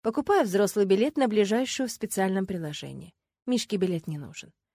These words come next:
Затем вызываю такси. Роза меня, конечно, убьет. Я сама не уверена, что поступаю правильно. Тоже ведь боюсь сразу всего. Вдруг Кирилл Авдеев выставит нас за дверь или заберет нашего Мишку.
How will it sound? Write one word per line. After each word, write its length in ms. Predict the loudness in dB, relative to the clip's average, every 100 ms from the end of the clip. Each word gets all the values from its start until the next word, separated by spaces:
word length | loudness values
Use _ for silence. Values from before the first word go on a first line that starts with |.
| _ _ -2
Затем 340 | 0 4 4
вызываю 340 | 2 0 -2
такси. 480 | -4 -6 -8 -10 -12 _ _ _ _ _ _
Роза 340 | -2 0 0 -2
меня, 240 | 0 0 0
конечно, 460 | -4 -6 -6 -6
убьет. 340 | -8 -12 -18 -20 _ _ _ _ _
Я 100 | 0
сама 240 | 2 2 4
не 160 | 2
уверена, 360 | 2 0 0 -2
что 180 | -4 -6
поступаю 480 | -6 -4 -2 -2
правильно. 500 | -2 -6 -6 -8 -10 -12 _ _ _ _ -8
Тоже 200 | -4 -4
ведь 220 | -6 -6
боюсь 320 | -6 -6 -8
сразу 320 | -6 -4 -4
всего. 400 | -6 -6 -6 -8 -12 _ _ _ _ _ _ _ _ _ _ _ _ -4
Вдруг 260 | 4 4
Кирилл 280 | 6 4 6
Авдеев 440 | 4 4 2 2 2
выставит 460 | -2 2 0 2
нас 160 | 2 4
за 140 | 2
дверь 380 | 2 0 2 2
или 160 | 2 2
заберет 400 | 2 2 0 0
нашего 360 | -2 -2 -6
Мишку. 420 | -6 -8 -12 -18